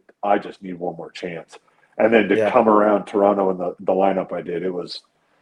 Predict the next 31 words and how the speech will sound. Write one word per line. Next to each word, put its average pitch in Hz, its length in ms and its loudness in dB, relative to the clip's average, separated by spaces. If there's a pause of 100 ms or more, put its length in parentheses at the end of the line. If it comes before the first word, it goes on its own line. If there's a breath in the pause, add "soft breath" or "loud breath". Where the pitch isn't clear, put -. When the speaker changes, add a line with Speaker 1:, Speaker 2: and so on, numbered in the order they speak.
(380)
Speaker 1:
I 107 80 4
don't 104 100 6
know, 92 240 4
it 98 160 -12
felt 120 180 8
like 107 140 6
the - 80 -16
perfect 98 360 0
storm 98 400 -4
as 80 100 -12
a - 40 -14
player 92 280 -2
for - 120 -14
me. 90 120 2
Speaker 2:
Yeah. - 80 2 (640)
What, 127 340 4
wh-, 135 200 -2
uh, - 120 -8 (160)
when 135 260 2
you 135 140 2
go 147 100 8
to 147 80 4
Toronto, 127 380 2
though, 117 200 4
were 107 120 0
you 110 120 -2
like, 104 320 0
um, 98 680 -6 (480)
you 123 100 -4
know, 120 120 0
obviously, 110 500 -4